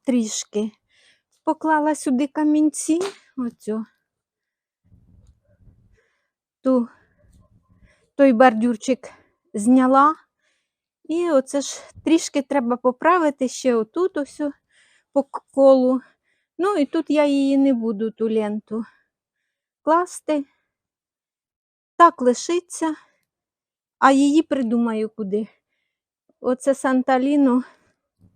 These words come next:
поправлю. Трішечки камінці на ній поправлю. От. Ну і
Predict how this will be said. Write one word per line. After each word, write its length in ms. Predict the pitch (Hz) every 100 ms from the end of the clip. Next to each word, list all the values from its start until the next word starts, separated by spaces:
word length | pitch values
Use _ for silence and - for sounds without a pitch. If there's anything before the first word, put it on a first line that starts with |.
| _ _ _ _ _ _ _ _ _ _ _ _ _ _ _ _ -
поправлю. 720 | 240 - 247 247 240 294 330 - _ _ _ _ _ _ _ _ _ _ _ _ _ _ - - - _ _ _ _ _
Трішечки 840 | 269 277 262 285 262 - - 254 247 -
камінці 760 | 254 254 240 240 - - 254
на 200 | 269 294
ній 280 | 294 302 294
поправлю. 880 | 285 302 - 302 302 311 311 311 311 - _ _ _ _ _ _ _ _ _ _
От. 320 | - 277 285 269 - - - _ _ _ _ _ -
Ну 340 | 494 508
і 60 | 392